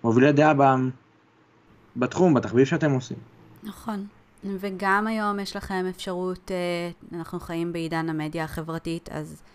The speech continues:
Speaker 2: אתם יכולים לפתוח קהילה בפייסבוק, בתחום המסוים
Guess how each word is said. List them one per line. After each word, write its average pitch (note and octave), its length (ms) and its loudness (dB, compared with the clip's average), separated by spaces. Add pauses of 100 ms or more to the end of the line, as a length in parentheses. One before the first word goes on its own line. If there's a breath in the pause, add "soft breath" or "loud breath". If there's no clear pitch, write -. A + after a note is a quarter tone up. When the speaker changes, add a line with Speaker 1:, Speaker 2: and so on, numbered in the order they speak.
(420 soft breath)
Speaker 2:
אתם F3+ 180 -4
יכולים F3+ 340 0
לפתוח F3 360 -2
קהילה E3+ 500 0
בפייסבוק, F3+ 1040 -4
בתחום E3+ 580 -2
המסוים E3+ 680 -2